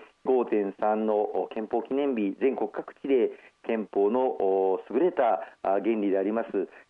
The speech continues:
国民主権、基本的人権の尊重、また恒久平和主義、え、こうした三つの原理をしっかりと、お、堅持をしていく、それとともにウクライナ情勢など混沌とした世界情勢の中で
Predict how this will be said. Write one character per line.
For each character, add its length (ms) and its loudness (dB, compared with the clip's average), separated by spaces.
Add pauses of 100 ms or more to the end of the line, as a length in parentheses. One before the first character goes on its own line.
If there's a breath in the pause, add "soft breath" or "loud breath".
(160)
国 140 -2
民 140 -2
主 140 -14
権、 280 -4 (160)
基 40 -8
本 160 -2
的 180 -6
人 180 -4
権 160 -4
の 160 -8
尊 240 -2
重、 240 2 (100)
ま 80 -2
た 60 -6
恒 240 -2
久 180 -2
平 180 -2
和 120 2
主 160 -4
義、 180 0 (300 loud breath)
え、 80 -2
こ 140 0
う 40 2
し 80 -10
た 140 2
三 140 -4
つ 100 -16
の 140 -2
原 140 -2 (120)
理 120 2
を 200 2 (220 loud breath)
し 20 -20
っ 40 -20
か 120 -4
り 60 -2
と、 160 2
お、 320 0
堅 260 -4
持 140 -4
を 100 -4
し 120 -20
て 120 0
い 60 -2
く、 340 0 (300)
そ 60 -4
れ 100 -4
と 100 -12
と 120 -4
も 120 0
に 240 0 (240)
ウ 80 -6
ク 100 0
ラ 100 2
イ 20 2
ナ 100 0
情 240 0
勢 120 2
な 120 -2
ど 220 0 (120)
混 200 -2
沌 160 0
と 100 2
し 60 -6
た 280 2
世 60 -8
界 180 0
情 160 0
勢 120 -6
の 80 -2
中 220 -4
で 260 0